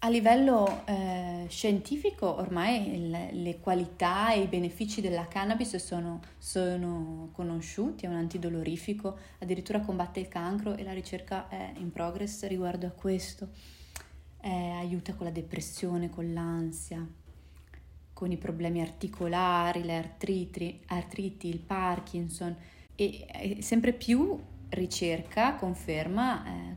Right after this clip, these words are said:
questa, la, la, il potere di questa, di questa medicina. È una pianta che è stata con l'uomo dall'inizio dei tempi, ma il lavoro con lei fa parte di un lavoro più grande, più ampio, di r-, di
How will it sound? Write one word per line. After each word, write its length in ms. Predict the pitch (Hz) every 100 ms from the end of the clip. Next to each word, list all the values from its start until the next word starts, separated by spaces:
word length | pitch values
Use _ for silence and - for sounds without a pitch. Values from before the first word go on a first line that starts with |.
| -
questa, 640 | 185 175 - 180 170 170 180 - -
la, 180 | 175
la, 180 | 180 175 - - 185 180
il 140 | 202
potere 360 | 208 180 214 294
di 80 | 262
questa, 280 | 185 - 170
di 120 | 175
questa 240 | 175 -
medicina. 720 | 180 165 165 - - 175 165 165 - - - - -
È 40 |
una 120 | 214
pianta 260 | 208 233 285
che 140 | 208
è 20 |
stata 460 | 190 - 208 226 294
con 180 | 220 185
l'uomo 360 | 175 175 202 277
dall'inizio 600 | 208 180 180 202 - 202
dei 240 | 170 165
tempi, 720 | - 160 165 165 - 196 262 -
ma 260 | 196 185 202
il 140 | 208
lavoro 400 | 196 180 185 190
con 160 | - 180
lei 280 | 165 196 285
fa 140 | 220
parte 440 | - 165 170 - 180
di 100 | 180
un 100 | 175
lavoro 280 | 175 180
più 160 | 175 262
grande, 480 | 240 180 170 170 170
più 160 | 214
ampio, 380 | 190 170 170 175
di 200 | 170 180
r-, 140 | 170 -
di 340 | 175 180 180